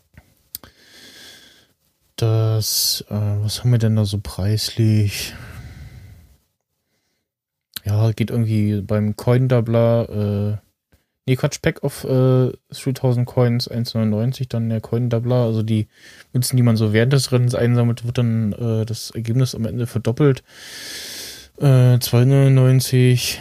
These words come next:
Infinite Energy, das gilt dann wahrscheinlich für die, äh, Raketen, vier neunundneunzig und so weiter. Ja.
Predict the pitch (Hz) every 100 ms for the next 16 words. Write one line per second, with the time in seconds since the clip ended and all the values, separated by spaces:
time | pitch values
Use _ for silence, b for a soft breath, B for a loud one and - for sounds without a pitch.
0 | - 123 - 127 123 - 127 123 120 117
1 | 117 110 - 110 110 107 - 113 104 -
2 | 107 104 101 - 101 101 101 - 117 123
3 | 120 113 110 - 117 113 110 110 107 -
4 | 107 101 - - - 90 90 82 90 -
5 | B B B B B _ - _ - B
6 | B B B -